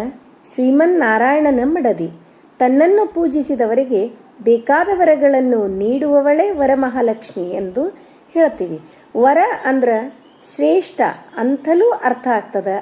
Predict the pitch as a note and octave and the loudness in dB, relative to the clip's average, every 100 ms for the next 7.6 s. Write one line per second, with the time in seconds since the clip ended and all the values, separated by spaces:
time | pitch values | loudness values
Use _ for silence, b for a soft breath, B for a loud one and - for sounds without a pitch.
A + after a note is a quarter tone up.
0 | - G#3 G3+ G#3+ G3+ G#3 G3 G#3 B B | -6 -6 -2 -2 -2 -4 -8 -8 B B
1 | - G#3 A#3 C#4+ F4+ F#4+ F4+ - D#4+ C#4 | -2 0 2 0 0 -2 -4 -4 0 0
2 | G#3+ A#3 A3 G3 A3+ B _ - C4+ D#4+ | -2 -4 -4 -4 -8 B _ -4 0 0
3 | E4 - C#4+ B3+ A3 A3 G3+ E3+ G#3 A3 | -2 -2 0 2 0 -2 -4 -4 -6 -2
4 | C4+ A#3 - A#3 G#3 - - G3+ A3 C#4+ | -2 -2 -6 -8 -8 -8 -10 -8 -4 -2
5 | F4 G#4+ B3+ A3+ A3+ F#3+ F#3+ F#3 A#3 B | -2 -2 -2 -4 -4 -6 -6 -8 -8 B
6 | B B - F4 F#4 D4+ C4+ A#3+ A3 G#3+ | B B 0 0 2 2 2 0 0 -2
7 | G3+ - B3+ E4 A#3+ | -2 -6 -4 0 0